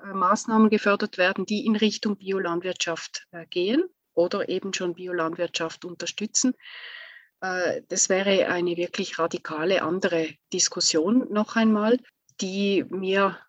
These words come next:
aber trotzdem nahe scheint, weil, äh, natürlich die von den Argumenten her eigentlich nichts dagegen spricht, außer natürlich, dass Betriebsmittelfirmen keine Freude haben damit und Großbetriebe, die jetzt konventionell wirtschaften, weil da viel Umstellung dahinter ist.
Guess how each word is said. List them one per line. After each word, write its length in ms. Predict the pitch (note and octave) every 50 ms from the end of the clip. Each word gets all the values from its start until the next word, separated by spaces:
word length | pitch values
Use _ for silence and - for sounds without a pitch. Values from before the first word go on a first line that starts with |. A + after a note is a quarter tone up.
| _ _ _ _ _ _ _ -
aber 400 | - F3 F3 - F#3 F#3 F3+ - _ _ _ _ _
trotzdem 460 | F#3 F#3 - - - F#3 F3 E3+ E3
nahe 500 | D#3 D3 D3+ F#3+ G#3+ A#3+ A#3 A3 - - - _ _
scheint, 580 | - - - G3 F3+ F#3 G3+ A#3+ C#4+ C#4+ - -
weil, 380 | F#3 F3 F3+ F#3 F#3+ G3 G3
äh, 240 | - A2 C#3 C3+ - - _ _ _ _ _ D3 D#3 F#3
natürlich 840 | G3 F#3+ _ - G#3 A3+ A#3 B3 A#3 A3 - - - - - - _ _ _ _ _ _ _ _ -
die 80 | F3+
von 180 | - - G3+ G3
den 160 | G3 F#3 F#3
Argumenten 640 | F3 F3 F3 - F#3+ F3+ E3+ F3+ A3+ - _ A#3
her 240 | G3 F#3+ G3+ - -
eigentlich 440 | - F3+ G3+ - G3+ - G3+ F#3+ -
nichts 300 | G#3 G3+ G#3 - - -
dagegen 380 | - F#3 - F3 F3+ - G3 F#3+
spricht, 560 | - - - G#3 E3 - - - - - -
außer 320 | D#3+ E3 F3+ - - G3+
natürlich, 580 | G3+ G3+ G3 _ - G3 F#3+ G3 F#3+ F#3 - _
dass 320 | - E3 E3+ - - -
Betriebsmittelfirmen 1120 | - - E3+ _ - F#3 G3 - - A3+ G#3 G3+ _ G3+ G3 - - G3 G3 G3 F#3+ F#3 -
keine 260 | - E3+ E3 F3 E3+
Freude 360 | - F3+ F#3 G#3 A3+ A#3 G#3
haben 200 | G3 G#3+ A3+ A3+
damit 360 | A3 A3+ G#3+ A3 A3+ _ -
und 120 | G3+ F3+ _
Großbetriebe, 800 | - - F#3 G#3+ - - _ G#3+ _ - G3+ G3+ G3+ G3 G3 F#3+
die 160 | F#3+ - F#3 F#3
jetzt 200 | F#3 F3 - -
konventionell 760 | - - F#3 F#3 F3+ F3 _ - F#3 F3+ F3+ F3 E3+ E3+
wirtschaften, 600 | F3+ F#3+ G#3 G3+ - G#3+ G#3 G3+ - - - F#3
weil 140 | F3 E3 E3
da 100 | E3 F3
viel 220 | - - F#3 E3+ E3
Umstellung 500 | G#3 C4 - - - F#3 F3+ F#3 F#3 F3+
dahinter 500 | - F3+ F3 F#3 F#3+ F#3 _ - F3+ F#3
ist. 220 | G3+ - -